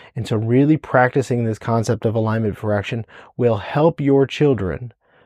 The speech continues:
put, learn how to put themselves in the place where they're gonna be the most successful. And when they do that, they'll have less emotion,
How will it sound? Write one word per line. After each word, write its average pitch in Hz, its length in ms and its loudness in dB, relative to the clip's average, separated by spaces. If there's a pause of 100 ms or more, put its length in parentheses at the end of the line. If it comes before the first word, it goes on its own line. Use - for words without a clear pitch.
(160)
put, - 260 2
learn 160 280 4
how 139 100 0
to 123 100 4
put - 280 -6
themselves 127 440 2
in 120 80 -2
the 113 80 -2
place - 360 -2
where 120 80 0
they're 120 100 4
gonna 113 260 0
be 117 140 -2
the 110 100 -2
most 110 220 -2
successful. - 640 -10 (420)
And 107 140 -4
when 110 120 2
they 120 140 0
do 190 240 4
that, 107 260 2 (280)
they'll 110 160 0
have 127 360 0
less 123 260 -2
emotion, 139 520 -2